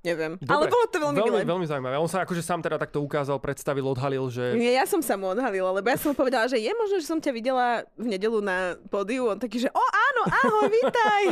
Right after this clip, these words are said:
Speaker 1: <laughs> A bolo to. No. Alebo potom napríklad som zažila to, že bola som, toto sa mi veľmi páčilo, bola som tam na výške, keď som mala dvadsaťjeden rokov a išla som tam s tým, že, že „Pane Ježišu, ja potrebujem si nejaké veci vyriešiť vo svojom živote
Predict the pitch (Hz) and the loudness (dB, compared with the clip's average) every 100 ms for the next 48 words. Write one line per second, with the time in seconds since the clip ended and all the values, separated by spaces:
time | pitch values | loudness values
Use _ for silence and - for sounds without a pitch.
0 | 302 320 202 233 226 214 233 185 220 - | 2 0 0 -2 -2 -2 -2 -6 -8 -10
1 | 311 - 440 403 226 180 185 190 170 - | -10 -10 -10 -8 -4 -4 -4 -6 -12 -6
2 | 214 233 262 285 302 285 254 277 339 294 | 0 2 2 0 -2 -2 -2 -4 -4 -2
3 | 233 269 285 190 226 214 185 - 220 214 | 0 0 -2 -2 -4 -2 -2 -2 -6 -8
4 | 262 247 190 175 180 165 - 160 170 190 | -8 -8 -4 -4 -4 -6 -6 -6 -4 -4
5 | - 208 208 165 135 185 - 247 403 - | -4 -4 -4 -4 -6 -8 -4 -4 -4 -10
6 | - - - - 208 220 196 175 180 254 | -18 -18 -8 -4 -2 -2 0 -2 -2 -6
7 | - - 165 180 208 208 175 285 247 180 | -8 -10 -2 -2 0 -2 -2 0 0 0
8 | 220 220 226 208 - 196 214 180 160 - | -2 -4 -4 -4 -4 -4 0 -2 -2 -4
9 | 202 180 175 - 185 214 196 208 220 226 | 0 0 0 -4 -4 -2 -2 -4 -4 -2
10 | 190 165 196 208 185 190 196 165 190 165 | -4 -4 -6 -4 -4 -6 -8 -6 -6 -6
11 | - 180 175 202 202 160 - - 208 247 | -8 -8 -6 -6 -6 -8 -8 -8 -4 -2
12 | - 277 | 0 -2